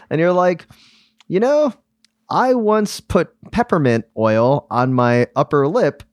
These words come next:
before a criterium because I read in Bicycling Magazine that it would improve my recovery,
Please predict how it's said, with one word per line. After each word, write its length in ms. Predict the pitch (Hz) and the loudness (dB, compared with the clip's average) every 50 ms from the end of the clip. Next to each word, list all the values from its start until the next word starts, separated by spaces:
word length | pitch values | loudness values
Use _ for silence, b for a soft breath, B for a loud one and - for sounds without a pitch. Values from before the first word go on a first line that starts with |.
| _ - | _ -8
before 280 | 123 - - 131 120 | -6 -2 0 0 0
a 60 | 113 - | 0 -2
criterium 680 | - 120 104 107 - - 285 285 196 151 139 139 135 | -2 -4 -4 -4 -2 -4 -2 -2 0 0 0 -2 -2
because 260 | 110 110 104 - 110 113 | -4 -4 -4 -4 -2 0
I 100 | 113 123 | 0 0
read 180 | 120 120 123 120 | 0 0 0 0
in 100 | 113 107 | -2 0
Bicycling 540 | 117 120 131 - - 120 131 127 131 139 | -2 -2 -2 -2 -4 -4 -2 -2 -2 0
Magazine 500 | 170 196 190 160 139 127 127 127 123 117 | 0 0 0 0 0 0 0 0 0 2
that 100 | 113 110 | 0 0
it 60 | 110 104 | 0 0
would 140 | 107 107 | -2 -2
improve 600 | 113 110 117 117 - - _ - 151 156 165 156 | -4 -6 -6 -10 -12 -16 _ -4 -2 -2 -2 0
my 120 | 151 151 151 | -2 -2 -2
recovery, 760 | 151 151 147 - 214 208 180 147 131 131 127 127 127 127 | 0 -2 -2 -2 -2 -2 -2 -2 -2 0 0 2 0 0